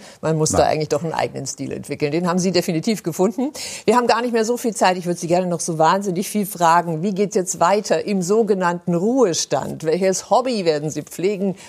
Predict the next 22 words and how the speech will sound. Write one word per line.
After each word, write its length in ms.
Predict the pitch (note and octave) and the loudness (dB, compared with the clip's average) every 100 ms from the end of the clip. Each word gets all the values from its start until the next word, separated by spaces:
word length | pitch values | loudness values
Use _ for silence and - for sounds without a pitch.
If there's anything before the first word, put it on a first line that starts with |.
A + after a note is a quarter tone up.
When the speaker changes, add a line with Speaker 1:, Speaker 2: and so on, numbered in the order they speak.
| - | 0
Speaker 1:
Was 220 | F3 - | 0 2
machen 280 | F#3+ A3+ G3 | 0 0 -2
Sie 380 | F#3+ F#3+ F#3 F3+ - - | 0 0 0 -2 -12 -10
im 300 | - A3 A3 | -2 0 2
nächsten 340 | A3 A#3 - G#3+ | 2 2 0 -2
Urlaub, 400 | A#3 B3 G3+ F3+ | 0 2 2 0
wenn 140 | G3 | -2
denn 120 | F3+ | -2
mal 80 | E3 | -2
einer 200 | D#3 D#3+ | -2 0
möglich 400 | E3 F3+ F3 - | 0 0 -2 -6
ist? 240 | D3 C#3 - _ - - - - _ - | -6 -8 -12 _ -20 -20 -20 -20 _ -4
Speaker 2:
Also 120 | B2+ | 0
meine 180 | C3+ B2 | 0 -2
Frau 160 | - A2 | -4 -4
und 100 | A2+ | -6
ich, 180 | - | -6
wir 140 | A2+ F#2 | -2 0
reisen 920 | E2+ D#2 F2+ G#2+ E3+ E3+ F3 D3 A#2 | 0 0 2 2 2 2 2 -2 0
gerne, 500 | G#2+ G#2 C3 D3+ C#3+ | 4 4 2 -2 -2
alle 200 | G#2 F#2+ | 0 0
beide. 500 | F#2 D2+ G#2 D#3+ G3+ | 0 0 2 2 0